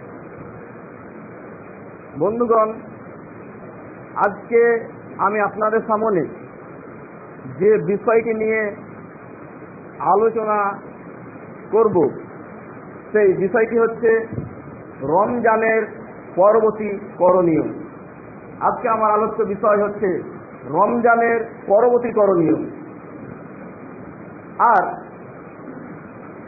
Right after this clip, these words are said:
এই জন্যই আমি আপনাদের সামনে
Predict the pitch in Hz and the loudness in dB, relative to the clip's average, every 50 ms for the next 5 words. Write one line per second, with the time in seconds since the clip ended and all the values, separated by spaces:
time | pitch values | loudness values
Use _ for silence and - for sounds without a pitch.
0 | - - - - 220 269 262 285 277 269 247 208 175 147 131 - - - - - | -18 -8 -2 0 0 2 2 2 2 4 4 4 2 2 0 -4 -8 -12 -14 -14
1 | - - - - - - - - - - - - - - - - - - 214 254 | -16 -16 -16 -16 -16 -16 -16 -16 -16 -16 -16 -16 -16 -16 -16 -10 -6 -4 -2 -2
2 | 262 254 226 - 214 214 208 220 220 214 208 202 196 196 190 170 143 110 | 0 0 0 0 0 0 0 0 0 0 0 2 2 4 6 6 4 4